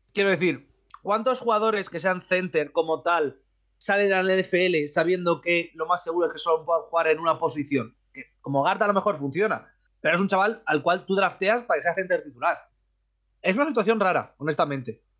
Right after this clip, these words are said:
A mí me parece que es un muy buen jugador, ha trabajado mucho, ha mejorado mucho durante los años en Minnesota, no ha tenido siempre a los mejores cubis detrás y ha ayudado bastante a ellos.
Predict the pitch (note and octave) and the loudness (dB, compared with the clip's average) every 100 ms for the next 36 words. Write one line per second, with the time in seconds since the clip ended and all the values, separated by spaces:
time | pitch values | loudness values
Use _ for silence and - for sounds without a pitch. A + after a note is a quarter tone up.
0 | _ E3 A3+ A3 G3+ F3 F3 F3 E3 D#3+ | _ -2 0 2 0 0 -2 0 0 2
1 | D#3 F#3+ B3 - F#3 - - F3 D#3+ C#3+ | 2 2 2 0 -4 -4 -2 0 0 -2
2 | C3 F3+ F#3+ A#3+ F3+ D#3+ D#3 D3 F3 D#3+ | -2 -6 0 0 0 0 0 -2 -4 -2
3 | D3+ C#3+ D3 D3+ D3 C#3 C3+ B2 - D3 | 0 0 -2 -4 -10 -14 -16 -10 -2 0
4 | G#3 B3 - _ _ _ F#3 A3+ B3+ A#3+ | 0 -2 -6 _ _ _ 0 2 2 2
5 | G3+ G#3+ G3 F3+ E3 D3+ F3 E3+ - E3+ | 2 2 2 2 0 0 -2 -2 0 0
6 | D#3+ C#3+ C#3 D#3+ D3+ - _ _ _ _ | 2 0 0 0 0 -6 _ _ _ _
7 | _ D3+ D#3+ D#3+ D3+ C#3 C3 - - E3+ | _ -2 0 2 2 4 2 -2 -6 0
8 | D#3 C#3+ C3+ A2+ A#2+ D3 A3+ C4+ | 0 2 0 0 -2 0 0 0